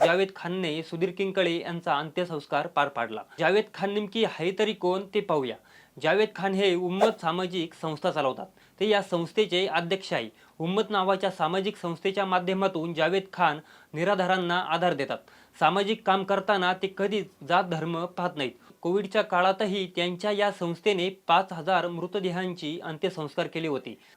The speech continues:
अंत्यसंस्कार झाल्यानंतर जावेद खान यांच्या सोशल मीडियावरती एक पोस्ट शेअर केली. ते त्यामध्ये म्हणतात, "काल माझे मित्र मायकल साठे यांनी कॉल केला की त्यांच्या शेजारच्या बिल्डिंगमध्ये राहणारे सुधीर किंकळे वय सत्तर हे त्यांच्या घरी मृत पावले आहे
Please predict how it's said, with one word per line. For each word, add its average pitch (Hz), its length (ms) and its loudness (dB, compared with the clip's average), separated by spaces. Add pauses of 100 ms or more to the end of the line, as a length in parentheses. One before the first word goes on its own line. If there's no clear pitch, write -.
अंत्यसंस्कार 202 680 0
झाल्यानंतर 190 640 0
जावेद 185 320 2
खान 185 160 -4
यांच्या 196 220 0
सोशल 185 340 -2
मीडियावरती 196 640 -2
एक 180 160 -4
पोस्ट 185 240 -6
शेअर 160 120 -2
केली. 123 240 -6 (320)
ते 202 60 6
त्यामध्ये 214 400 2
म्हणतात, 175 400 2 (140)
"काल 185 140 6
माझे 180 280 2
मित्र 190 360 -2
मायकल 170 360 -2
साठे 165 400 -2
यांनी 170 240 -4
कॉल 160 220 -2
केला 120 260 -4 (300)
की 202 60 -2
त्यांच्या 180 380 0
शेजारच्या 190 480 -2
बिल्डिंगमध्ये 196 600 0
राहणारे 175 380 -2
सुधीर 170 380 -2
किंकळे 185 400 -2
वय 170 180 0
सत्तर 175 400 -4 (460)
हे 196 140 6
त्यांच्या 196 380 -2
घरी 175 340 0
मृत 185 200 -2
पावले 175 420 0
आहे 120 120 -2